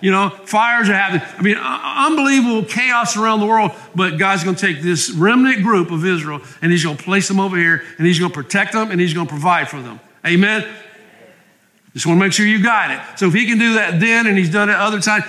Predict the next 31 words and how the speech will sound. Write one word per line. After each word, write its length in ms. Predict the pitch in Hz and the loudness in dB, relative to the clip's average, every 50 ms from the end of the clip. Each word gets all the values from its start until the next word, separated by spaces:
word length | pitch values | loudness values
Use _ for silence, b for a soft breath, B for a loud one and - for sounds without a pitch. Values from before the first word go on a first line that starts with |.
| B B B | B B B
he 120 | 240 277 | 0 2
can 120 | 269 294 262 | 2 4 4
do 100 | 277 269 | 4 2
it 60 | 277 | 2
for 100 | 247 254 | 0 0
me 200 | 247 220 220 226 | 2 2 2 2
and 120 | 240 262 | 2 2
you. 340 | 285 311 302 254 170 117 - - - - _ _ _ b b b b b b b b b - | 0 0 0 0 -2 -4 -6 -14 -20 -20 _ _ _ b b b b b b b b b -10
There 180 | - 170 233 202 | -4 -2 0 0
can 140 | 247 233 | 2 2
be 120 | 214 214 175 | 2 0 0
tough 280 | - 247 233 220 233 | 0 0 -2 -2 0
times 320 | - 214 226 240 247 233 202 | 0 0 2 2 2 2 0
in 80 | 220 | 0
our 140 | 196 190 185 | 0 2 2
nation, 420 | 190 202 226 247 - - 262 233 165 160 160 | 2 2 2 2 0 0 0 -2 -2 -4 -2
and 120 | 196 196 | -2 0
tough 220 | - 240 269 262 - | 0 0 -2 -2 0
times 320 | - 254 262 269 262 226 | 0 0 2 2 2 0
are 80 | 254 247 | 0 -2
coming. 500 | 254 - 240 208 190 175 147 123 113 - - - b b b b b - | 0 0 0 0 0 0 -2 -6 -8 -12 -18 -20 b b b b b -4
I'm 160 | 160 185 208 | 0 0 2
just 180 | 208 202 - - | 2 0 0 0
telling 280 | 226 226 226 226 233 | 0 0 0 0 0
you, 140 | 233 233 220 - - - - | 0 -2 -2 -4 -8 -12 -6
tough, 480 | - 202 233 247 220 - - - - - | -2 -2 0 -2 -2 -6 -10 -14 -6 -2
tough, 400 | 214 220 226 226 - - - - | 0 0 0 -2 -6 -12 -10 -4
tough 260 | - 262 254 262 262 | -2 -2 -2 -2 -4
times 320 | - 190 185 185 190 175 160 | -2 -2 0 0 -2 -2 -4
are 60 | 151 | -6
coming. 400 | - - 190 185 165 139 113 | -6 -4 -4 -4 -4 -6 -8